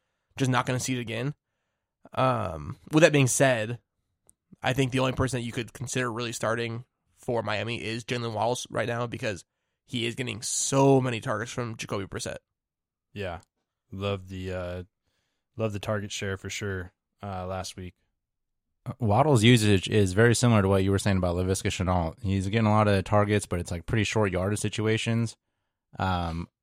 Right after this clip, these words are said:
Speaker 3: I mean, against the Raiders, he only had, like, fifty yards on twelve catches.
Speaker 2: He operates in that slot for sure.
Speaker 3: Yeah, it's pretty interesting. But, but going back to Gaskin, honestly, yeah, the alarm is raised. I drafted him, and I am so worried. He's obviously trending down, and Malcolm Brown's trending up in that backfield right now.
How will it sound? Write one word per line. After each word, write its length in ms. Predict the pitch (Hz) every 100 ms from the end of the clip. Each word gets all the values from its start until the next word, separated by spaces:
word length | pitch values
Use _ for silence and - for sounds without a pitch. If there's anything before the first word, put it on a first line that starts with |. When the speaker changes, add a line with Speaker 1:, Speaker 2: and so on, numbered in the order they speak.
| _ _ -
Speaker 3:
I 60 |
mean, 100 | 110
against 240 | 101 107 101
the 60 |
Raiders, 200 | 104 101 110
he 40 |
only 100 | 104
had, 80 | 98
like, 120 | 90
fifty 320 | - 107 113
yards 480 | 95 87 92 101 101
on 340 | 90 87 82 -
twelve 320 | - 92 92
catches. 640 | 98 92 - 98 95 - _ _ _
Speaker 2:
He 220 | 123 123
operates 480 | 110 101 104 98 -
in 60 | 98
that 140 | 90
slot 480 | - 92 95 87 87 _ _ -
for 100 | 92
sure. 380 | - 95 85 - _ _ _ _ _ _ _
Speaker 3:
Yeah, 140 | 101 98
it's 140 | 107
pretty 200 | - 120
interesting. 440 | 87 92 90 90 90
But, 160 | 101
but 140 | 113 107
going 180 | 135
back 140 | 127 123
to 80 | 92
Gaskin, 420 | 90 98 - 92
honestly, 300 | 98 101 104
yeah, 100 | 92
the 80 | 95
alarm 320 | 98 113 107
is 100 | 92
raised. 300 | 95 87 -
I 160 | 104
drafted 400 | 98 107 107 -
him, 260 | 107 107 101 _ _ _ _ _ -
and 120 | 95
I 140 | 92 95
am 220 | 87 90
so 320 | - 113 107
worried. 440 | 98 98 95 90 92
He's 200 | 101 104
obviously 340 | 101 95 90 98
trending 380 | - 98 95 90
down, 320 | 90 92 92
and 100 | 90
Malcolm 300 | 98 - 90
Brown's 300 | 92 90 -
trending 340 | - 90 87
up 180 | 87 85
in 80 | 87
that 160 | 85
backfield 420 | 82 82 - 90 90
right 180 | 90
now. 320 | 90 90 87